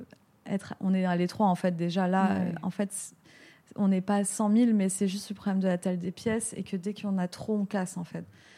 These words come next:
Speaker 1: Donc, euh, je fais une cuisson par semaine du grand four. Là, il fait mille cinq cents litres.
Speaker 2: <gasps>
Speaker 1: Pour l'instant, c'est ma capacité.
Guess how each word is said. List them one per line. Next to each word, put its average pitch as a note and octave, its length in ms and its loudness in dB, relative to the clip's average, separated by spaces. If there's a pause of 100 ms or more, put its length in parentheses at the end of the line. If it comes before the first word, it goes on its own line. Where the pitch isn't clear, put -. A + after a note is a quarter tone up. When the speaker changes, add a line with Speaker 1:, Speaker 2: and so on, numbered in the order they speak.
(440)
Speaker 1:
Donc, G3 320 -2
euh, F3+ 400 -4
je F3+ 120 -10
fais - 160 -4
une G3+ 100 2
cuisson G#3 340 -6
par G3+ 200 -6
semaine G3+ 360 -2
du G3 120 -6
grand F3+ 180 -4
four. A3+ 260 -6
Là, A3 120 2
il G#3 60 0
fait - 120 -4
mille F3+ 160 0
cinq F#3 160 -4
cents F3+ 180 -6
litres. G3+ 380 -4 (560)
Speaker 2:
<gasps> A3+ 420 -6
Speaker 1:
Pour G3+ 180 -4
l'instant, F#3+ 420 -2
c'est G3+ 280 -2
ma F#3 200 -2
capacité. G3+ 920 0